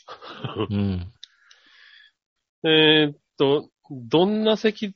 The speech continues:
Speaker 2: つか、え、誰、誰と一緒にいるの？みたいな話だよね。
Speaker 1: うん。
Speaker 2: うん。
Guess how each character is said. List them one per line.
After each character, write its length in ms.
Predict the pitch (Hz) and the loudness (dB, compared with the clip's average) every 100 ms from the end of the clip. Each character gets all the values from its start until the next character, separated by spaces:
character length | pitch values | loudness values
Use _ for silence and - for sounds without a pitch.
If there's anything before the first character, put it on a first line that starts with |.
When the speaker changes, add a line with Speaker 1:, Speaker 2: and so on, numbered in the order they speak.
| - | -6
Speaker 2:
つ 120 | 202 | 0
か、 160 | 196 | 2
え、 120 | 185 147 | 2 -2
誰、 420 | 113 107 165 214 220 180 | -6 0 2 2 -2 -6
誰 260 | 143 185 | -2 0
と 140 | 226 233 | 2 0
一 60 | |
緒 160 | 214 226 | 0 -2
に 100 | 214 | -2
い 40 | |
る 100 | 202 | 0
の？ 80 | 131 | -2
み 80 | 90 | -2
た 80 | 92 | -10
い 40 | |
な 60 | 87 | -14
話 280 | 87 90 - _ - 135 _ _ _ _ _ _ _ _ | -16 -20 -20 _ -20 -20 _ _ _ _ _ _ _ _
だ 60 | 117 | -6
よ 80 | 101 | -4
ね。 180 | 87 87 _ _ | -6 -10 _ _
Speaker 1:
う 60 | 127 | -4
ん。 0 | |
Speaker 2:
う 0 | |
ん。 520 | 123 117 95 85 82 | 0 0 -4 -8 -18